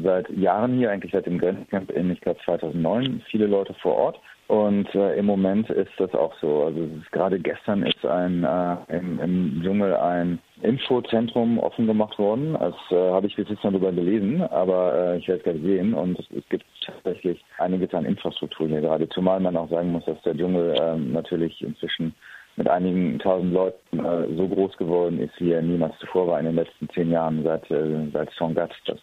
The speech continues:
äh, Auffangzentrum, äh, draußen am Tunnel zugemacht hat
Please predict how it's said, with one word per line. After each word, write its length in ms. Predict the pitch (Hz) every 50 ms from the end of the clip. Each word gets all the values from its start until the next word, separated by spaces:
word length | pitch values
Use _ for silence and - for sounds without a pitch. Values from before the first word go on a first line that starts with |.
| _ -
äh, 240 | 60 73 78 76 76 _ - - - - _ _ _ _ -
Auffangzentrum, 880 | - - - 101 92 90 - - 95 85 82 - - 82 85 87 78 65
äh, 100 | 80 80
draußen 380 | - 76 80 85 - - -
am 160 | - 80 80 -
Tunnel 440 | - - 101 95 85 80 78 76 - - -
zugemacht 400 | - 87 82 82 78 78 76 -
hat 140 | 76 76